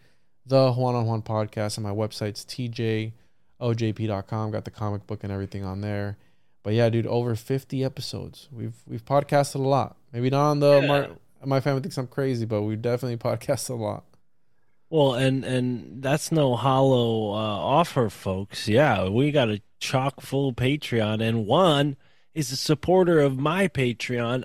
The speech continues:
Speaker 2: I'm a supporter of his Patreon. So you know we're not hypocrites. What are you waiting for? We're supporting. I, I mean, I, I'll pull up my Patreon right now. I think I'm supporting twenty different podcasts on Patreon.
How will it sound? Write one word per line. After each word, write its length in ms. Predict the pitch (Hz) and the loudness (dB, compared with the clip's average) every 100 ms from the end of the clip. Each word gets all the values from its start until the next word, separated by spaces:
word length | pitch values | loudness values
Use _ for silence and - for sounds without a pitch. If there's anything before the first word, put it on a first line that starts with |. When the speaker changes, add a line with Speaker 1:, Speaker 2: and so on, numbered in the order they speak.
| - | -4
Speaker 2:
I'm 300 | 151 196 190 | 0 0 2
a 60 | 175 | 0
supporter 560 | - 131 160 170 147 | -2 -2 2 4 4
of 180 | 135 117 | 2 0
his 360 | - 180 202 - | -4 -4 -4 -2
Patreon. 840 | 143 135 127 127 131 120 127 131 - _ - | 0 0 0 -2 0 0 -2 -4 -12 _ -4
So 140 | 143 | -2
you 160 | 147 180 | 2 4
know 200 | 196 196 | 6 8
we're 220 | 180 226 | 8 6
not 300 | 190 135 117 | 4 2 2
hypocrites. 640 | 127 120 127 - 139 147 151 | 0 0 -6 -2 -2 -2 -2
What 160 | 196 | 0
are 40 | 214 | 0
you 300 | 196 220 247 | 0 0 4
waiting 480 | 208 151 127 117 | 4 4 2 -2
for? 480 | 110 107 92 95 - - - | -6 -8 -8 -10 -14 -20 -8
We're 280 | 131 202 | 2 2
supporting. 600 | - 170 151 147 127 123 76 | 2 -4 4 4 6 2 -4
I, 180 | 104 - | -8 -8
I 140 | - | -4
mean, 240 | 156 151 104 | 0 0 -2
I, 220 | - - - - - - - | -8 -10 -16 -20 -20 -20 -4
I'll 160 | 170 | -4
pull 240 | - 165 151 | 0 2 4
up 100 | 131 | 4
my 120 | 143 | 2
Patreon 520 | 160 147 - 151 147 | 2 0 2 2 4
right 180 | 147 147 | 2 2
now. 140 | 170 | 2
I 120 | 147 | 2
think 180 | 151 170 | 2 0
I'm 100 | 147 | -2
supporting 520 | 127 135 139 139 139 | -2 -4 -2 0 -2
twenty 420 | 135 - 143 156 151 | -4 -2 -2 0 0
different 400 | 147 - 147 123 | -2 -2 -8 -4
podcasts 720 | 143 170 165 113 - - - | -2 -2 0 -2 -2 -6 -4
on 160 | 107 107 | -4 -2
Patreon. 600 | 131 156 160 110 67 50 | -2 -2 -4 -8 -8 -12